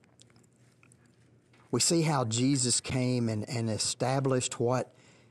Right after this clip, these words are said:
at the time, the Jewish people established a different type of, of kingdom, the kingdom of heaven, the one that, that is that small rock uncut by human hands that will grow and, and cover the, the whole earth.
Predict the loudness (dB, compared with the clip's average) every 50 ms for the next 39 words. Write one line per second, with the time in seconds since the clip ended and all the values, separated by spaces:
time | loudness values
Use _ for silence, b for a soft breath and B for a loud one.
0 | b b b _ _ _ _ _ _ _ -6 -4 -2 -4 -4 -2 0 0 2 2
1 | 2 0 2 2 2 2 2 0 -2 0 0 0 0 2 2 2 2 2 0 0
2 | -2 -2 -2 -2 -2 0 0 2 2 0 0 0 0 0 0 0 2 2 2 2
3 | 0 -2 -2 -2 -2 -2 -6 -12 -10 -6 -2 -2 -2 -2 0 -2 -2 -2 -4 -8
4 | B B B B B B B -6 -4 -4 -4 -2 0 0 0 0 -2 -2 -2 -2
5 | -4 -4 -2 -2 0 0 2 2 2 0 0 0 -2 -2 0 0 0 -2 -2 -2
6 | -2 -2 0 2 2 2 2 0 -2 B B B B B B B 0 0 2 2
7 | 2 2 0 0 -2 -4 B B B B B B -2 0 0 0 0 0 2 2
8 | 2 2 2 2 2 2 2 2 2 0 -2 -2 -2 0 0 0 -2 -2 -2 -2
9 | -2 -2 -2 -2 -2 0 0 0 0 0 0 2 2 0 0 -2 -2 -2 0 0
10 | 0 0 0 0 2 2 2 2 2 2 2 2 2 2 2 2 2 2 2 2
11 | 2 0 -2 -4 B B B B B -6 -6 -6 -4 -2 0 0 0 0 0 0
12 | 0 0 -2 -4 -6 B B B B B -6 -6 -4 -2 0 0 2 2 2 2
13 | 2 2 2 2 2 0 -2 -4 -8 -12 -14